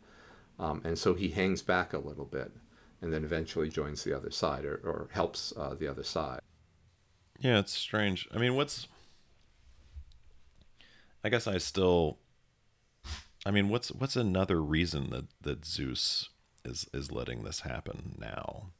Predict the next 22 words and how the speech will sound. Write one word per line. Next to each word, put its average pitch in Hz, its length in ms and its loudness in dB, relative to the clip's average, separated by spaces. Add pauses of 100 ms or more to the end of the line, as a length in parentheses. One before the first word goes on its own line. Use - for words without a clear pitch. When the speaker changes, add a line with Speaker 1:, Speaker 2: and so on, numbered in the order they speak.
(540)
Speaker 2:
That 71 100 -4
he's 67 140 -4
kind 71 240 -4
of 64 100 -8
been 64 300 -4
holding 69 380 0
both 65 200 -2
sides 55 340 0
back - 300 -4
to - 60 -10
some 55 240 -4
degree 57 420 -4
and, - 240 -8 (480)
and 85 160 6
not 87 260 6
very 71 240 4
well, 65 540 2 (300)
because - 500 -4 (220)
I 78 100 -6
think - 220 -6
it - 80 -4
was, 65 300 -2